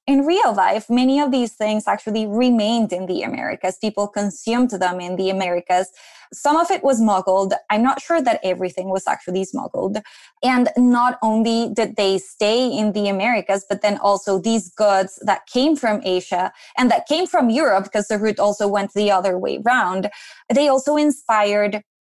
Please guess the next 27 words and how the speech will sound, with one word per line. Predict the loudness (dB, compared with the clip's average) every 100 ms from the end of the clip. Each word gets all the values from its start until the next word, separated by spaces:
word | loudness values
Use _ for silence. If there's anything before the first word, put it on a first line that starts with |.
| -6
the | -2
production | 0 0 2 0 -2 -4 -2 -6 -2
of | 2 2 0 -6 -4
different | -2 -2 -2
luxury | -2 -2 -2 -2
goods, | 0 -2 -2 -4
of | -6 -2
course, | -4 -2
including | -6 -4 -2 0
textiles | -2 -6 -2 -2 -4 -4
in | -2 -2
the | -2 -4
Americas. | -4 -8 -6 -6 -8 -18 -20
So, | -4 0 0
for | 0 -2
example, | -2 -2 0 0 0 0 0
we | 2
have | 2 0 0
evidence | 0 0 0 -2 -2
that | 0 -2 -2 _ _ _ -8
calicos | 0 2 2 -2 -2 -2 -2 -4
were | -2 0 -2
produced | -4 -4 -2 0 0 -2 -8 _ -4
in | -2 -2 -4 -8 -14
the | -4 -2 0 0 -2
Americas. | -4 -2 0 0 0 -2 -2
There | -4 -2 -2